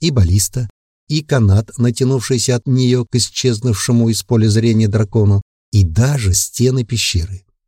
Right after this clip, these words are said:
И через несколько секунд также моментально, кроме баллисты и каната, все и потухло. Похоже, что огненная смесь, которой пользовался дракон, была короткоживущей разновидностью напалма.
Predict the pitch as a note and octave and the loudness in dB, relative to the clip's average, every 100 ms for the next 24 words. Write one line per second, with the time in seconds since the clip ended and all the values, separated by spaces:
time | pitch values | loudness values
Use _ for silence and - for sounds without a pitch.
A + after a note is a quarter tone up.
0 | _ _ _ - G#2+ A#2+ G#2 G2 A2+ - | _ _ _ -2 0 2 2 2 0 0
1 | F#2 G#2 G2+ - D#3+ - _ _ _ _ | -2 -2 -2 -2 -6 -8 _ _ _ _
2 | _ F#3+ F#3 B2+ A2+ A2+ A#2+ A#2 E3+ D3+ | _ -2 0 0 2 2 2 0 0 2
3 | G#2 F#2+ G#2+ G#2+ A2 G2 A#2 F2 - F#2 | 2 2 0 2 2 2 0 -2 -4 -8
4 | - - G2+ G2+ A#2+ D#3 - E2+ - _ | -8 -14 -6 0 2 2 -2 -4 -6 _
5 | - - E2 F2+ C3 A#2+ - G#2+ G#2+ _ | -6 0 2 2 0 -2 -4 -6 -12 _
6 | _ _ _ _ - G2+ B2 A2+ A2+ - | _ _ _ _ -2 -2 2 0 0 -2
7 | A#2+ - A2 G#2+ A2 G#2+ - B2+ F3+ - | -2 0 2 2 2 2 0 -2 -2 -4
8 | - - _ _ _ - D3+ F3 C3 G#2 | -8 -14 _ _ _ -6 -4 0 2 2
9 | A#2 - D3 F#2 F#2+ G#2+ G#2 B2 G#2+ D#2+ | 0 -2 0 2 2 0 0 0 0 -2
10 | F2+ - G#2 D3 E3 D3+ B2 C3 - A#2 | -2 0 2 2 0 0 0 0 0 -2
11 | D3+ E3+ - D3 B2+ G#2 G2+ A#2+ A#2+ B2 | 0 0 0 0 0 0 0 0 0 -2
12 | - A2+ A2+ G#2+ F#2+ D2 C#2+ | 0 0 0 2 0 0 -4